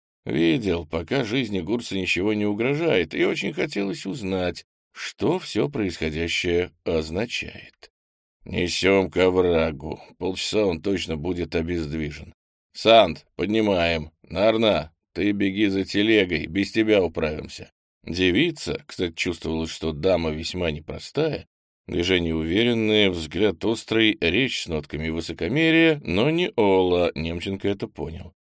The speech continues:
Кивнула и двинулась быстрым шагом в сторону, откуда все пришли.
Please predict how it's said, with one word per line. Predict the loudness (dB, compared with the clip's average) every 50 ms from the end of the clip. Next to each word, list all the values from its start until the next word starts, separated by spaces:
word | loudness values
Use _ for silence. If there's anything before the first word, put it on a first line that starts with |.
| _ _ _
Кивнула | -2 0 2 2 2 2 4 4 4 4 4 2 0 -2 _ 0
и | 0 2 2
двинулась | 0 -2 -4 -2 0 0 2 2 2 2 2 2 0 -2
быстрым | -4 -4 -2 -2 -2 -2 -4 -6 -6 -6
шагом | -4 -2 -2 -2 0 0 -2 -4
в | -4
сторону, | -6 -8 -4 0 2 4 4 4 4 4 4 2 0 0
откуда | 0 0 -2 -2 -4 -8 -8 -6 -4 -4 -4 -4
все | -6 -4 -4 -4 -4
пришли. | -4 -4 -6 -6 -8 -12 -16 -16 -18 -20